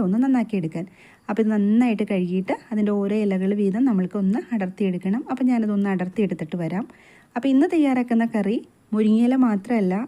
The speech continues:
അതിൻ്റെ കൂടെ നമ്മൾ ചക്കക്കുരുവും കൂടെ ചേർക്കുന്നുണ്ട്. അപ്പോൾ ഇതാ, ഇപ്പോൾ ചക്കയുടെ സീസണാണ്. ധാരാളം ചക്കക്കുരു എല്ലാ വീടുകളിലും കാണും. ഞാൻ ദാ ചക്കക്കുരു ചേർത്തിട്ടുണ്ട്. അതിനുശേഷം ഒരു കാൽ ടീസ്പൂൺ മഞ്ഞൾപ്പൊടി, അതുപോലെ തന്നെ ഒരു കാൽ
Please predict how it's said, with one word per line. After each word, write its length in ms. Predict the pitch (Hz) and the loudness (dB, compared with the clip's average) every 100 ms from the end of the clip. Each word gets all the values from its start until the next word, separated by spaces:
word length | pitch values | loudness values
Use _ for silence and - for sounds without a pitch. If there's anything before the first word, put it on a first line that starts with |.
| - | -2
അതിൻ്റെ 240 | 214 233 269 | 0 0 0
കൂടെ 180 | 226 208 208 | 0 2 2
നമ്മൾ 180 | 180 220 269 | 0 -2 -4
ചക്കക്കുരുവും 500 | 254 247 294 247 208 185 | -6 -4 -2 0 2 0
കൂടെ 120 | 220 - | 0 -2
ചേർക്കുന്നുണ്ട്. 540 | 226 190 180 175 160 196 - - - _ 220 | -2 -2 -2 -2 -2 -8 -18 -20 -20 _ -6
അപ്പോൾ 140 | 214 | -2
ഇതാ, 100 | 208 254 285 | -2 -2 -4
ഇപ്പോൾ 140 | 220 233 | -4 -2
ചക്കയുടെ 340 | 220 - 208 220 | -4 -4 -4 -2
സീസണാണ്. 480 | 226 196 220 220 254 262 | -2 -2 -2 -2 -2 -2
ധാരാളം 400 | 202 196 208 254 | -2 -2 0 0
ചക്കക്കുരു 380 | 254 226 196 220 214 | -2 -4 -2 0 0
എല്ലാ 240 | 190 220 285 | 0 0 2
വീടുകളിലും 480 | 233 208 208 208 202 | 0 0 0 -2 -2
കാണും. 240 | 196 190 392 226 | -2 -2 -2 -4
ഞാൻ 100 | 190 | -2
ദാ 60 | 185 202 | -2 -4
ചക്കക്കുരു 380 | 190 190 196 196 | -8 -4 -4 -2
ചേർത്തിട്ടുണ്ട്. 520 | 190 - 190 190 190 302 - - - _ - | -4 -6 -6 -2 -2 -4 -10 -20 -20 _ -2
അതിനുശേഷം 460 | 277 262 247 240 220 | 0 0 -2 0 0
ഒരു 80 | 208 208 | -2 -2
കാൽ 140 | 202 202 | -4 -2
ടീസ്പൂൺ 320 | 247 240 247 226 | -2 -2 0 2
മഞ്ഞൾപ്പൊടി, 500 | 190 185 190 202 202 254 - _ _ _ - | 2 0 0 -2 -2 -4 -8 _ _ _ -2
അതുപോലെ 340 | 226 240 247 247 | 0 2 0 0
തന്നെ 160 | 220 220 285 | 0 -2 -2
ഒരു 100 | 302 | -2
കാൽ 140 | 277 | -2